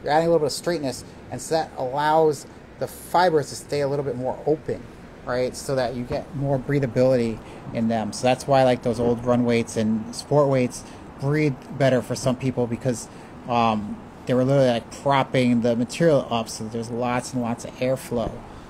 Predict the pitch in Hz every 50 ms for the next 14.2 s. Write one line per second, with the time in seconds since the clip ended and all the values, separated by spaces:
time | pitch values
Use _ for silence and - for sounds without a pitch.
0 | - - - 139 135 123 117 117 113 113 110 - - - 143 147 143 131 120 -
1 | - - - - - - - - - - - - - - - - - - - -
2 | - - - - - 156 151 143 135 127 113 - - - 131 160 180 180 170 175
3 | 170 147 131 - - - - 143 151 - - 156 143 151 151 143 - 147 135 156
4 | 151 147 143 143 139 139 131 - - - - - - - 123 123 123 127 127 120
5 | 113 117 117 - 127 104 139 147 147 143 - - - 151 139 - 143 131 - -
6 | 143 143 135 131 - - - 160 156 156 156 151 139 - - 135 120 117 - 127
7 | 113 127 127 131 123 - - 127 127 135 135 - - 131 131 131 131 131 - -
8 | - - - - - - - - 135 117 120 123 120 123 120 113 - - 160 156
9 | 175 - - - 170 156 151 147 143 131 123 - - 120 - - 123 120 - 127
10 | 113 107 - 127 120 117 113 113 107 - - - - - - - - 139 139 135
11 | - - 135 127 131 127 127 131 127 - 131 127 131 131 113 - - - - -
12 | - - - - 123 123 120 113 110 110 110 113 113 - - - - - - 143
13 | 151 147 143 139 143 143 135 107 - 139 139 - - - - 151 139 127 127 127
14 | 127 127 123 120